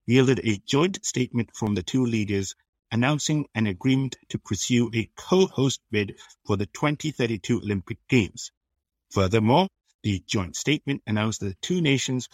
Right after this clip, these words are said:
will now participate jointly at international competitions, including the twenty twenty Tokyo Olympics.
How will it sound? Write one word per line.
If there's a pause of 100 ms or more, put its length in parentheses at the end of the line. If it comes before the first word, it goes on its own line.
(140)
will
now
participate (120)
jointly (280)
at
international
competitions, (220)
including (160)
the
twenty
twenty
Tokyo (100)
Olympics.